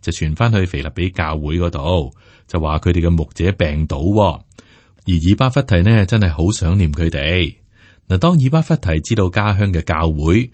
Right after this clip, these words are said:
為佢生病而難過，佢亦都感到難過喎。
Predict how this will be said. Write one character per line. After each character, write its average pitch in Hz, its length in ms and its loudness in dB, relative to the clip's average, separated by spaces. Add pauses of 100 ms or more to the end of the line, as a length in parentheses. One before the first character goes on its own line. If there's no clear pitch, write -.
(260)
為 107 160 4
佢 117 300 2
生 151 320 2
病 90 380 -2 (100)
而 76 240 -6
難 69 220 -8
過， 80 360 -2 (240)
佢 - 140 -2
亦 87 120 4
都 107 120 0
感 98 180 0
到 104 140 2
難 71 300 -4
過 92 240 2
喎。 92 320 0